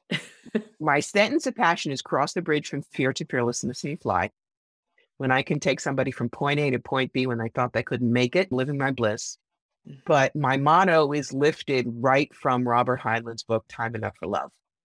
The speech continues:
Speaker 1: Mm.
Speaker 2: In life, moderation is for monks. Take big bites.
Speaker 1: Ooh, I love it. <laughs> I haven't read that book in years. <laughs> Wow.
Speaker 2: Mm-hmm.
Speaker 1: That
Speaker 2: Smartest thing Lazarus Long ever said.
Speaker 1: Oh, yes.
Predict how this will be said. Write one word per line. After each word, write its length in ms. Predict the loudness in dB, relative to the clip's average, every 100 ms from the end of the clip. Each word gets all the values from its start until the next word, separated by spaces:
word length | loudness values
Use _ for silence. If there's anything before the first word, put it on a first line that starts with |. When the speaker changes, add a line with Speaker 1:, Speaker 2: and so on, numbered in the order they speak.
| -10
Speaker 1:
Mm. 280 | -8 -4 -2
Speaker 2:
In 120 | 0
life, 340 | 2 2 0
moderation 720 | -2 2 2 2 2 2 0 -2
is 140 | -4
for 140 | -4
monks. 480 | -2 -2 -4 -8 -16 _ _ -10
Take 260 | -2 -2 -2 -4
big 200 | -4 -4 -12
bites. 460 | -10 -12 -14 -16 _ _ _ _ -6
Speaker 1:
Ooh, 520 | -2 -2 -2 -4 -6
I 120 | -8
love 380 | -4 2 4 4
it. 160 | 0 0
<laughs> 600 | -2 -2 -18 _ _ _
I 760 | -8 -4 -6 _ _ -20 -6 0
haven't 200 | 2 2
read 180 | 2
that 180 | 2 2
book 220 | -2 -4
in 160 | -2 -2
years. 580 | 0 2 2 0 -6 -4
<laughs> 20 | -2
Wow. 1120 | 0 -2 -4 -6 -8 -10 -14 -16 -12 -4 -2
Speaker 2:
Mm-hmm. 720 | 0 0 -2 -4 -8 -10 -10
Speaker 1:
That 60 | -6
Speaker 2:
Smartest 560 | 2 6 6 6 4
thing 160 | 2 2
Lazarus 480 | 4 4 2 -2 0
Long 240 | 0 0
ever 180 | 0 -2
said. 300 | -4 -6 -8 -4
Speaker 1:
Oh, 100 | 0
yes. 480 | 2 2 2 0 -4